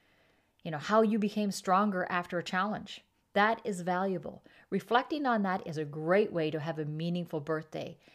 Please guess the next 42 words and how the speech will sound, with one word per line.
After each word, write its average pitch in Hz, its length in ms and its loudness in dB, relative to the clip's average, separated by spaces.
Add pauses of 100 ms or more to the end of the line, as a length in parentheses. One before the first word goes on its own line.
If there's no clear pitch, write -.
(140)
and 185 160 0
you 233 80 2
will 233 120 2
have 190 180 -2
so 214 340 0
much 196 320 -2
appreciation 165 840 -4
for 151 180 -8
yourself. 147 540 -4
And 180 120 0
I 196 60 0
think 294 320 -8
it 302 100 -6
is 269 140 -4
so 196 340 -2
important 190 540 -4
so - 140 -2
we 196 120 0
don't 226 240 2
get 247 200 -8
down 190 260 4
on 190 160 0
ourselves 156 440 -2
as 147 180 -6
we 151 200 -10
age, 160 500 -4 (360)
because 208 340 2
you 262 120 0
have 233 240 0
done 196 340 2
way 175 380 4
more 165 400 4 (240)
than 165 180 0
you 151 100 -6
think 165 360 -6
you 143 80 -6
have. 147 340 -8 (1500)
And 240 140 2
to 285 80 0
build 440 320 6
on 339 80 0
this 247 220 4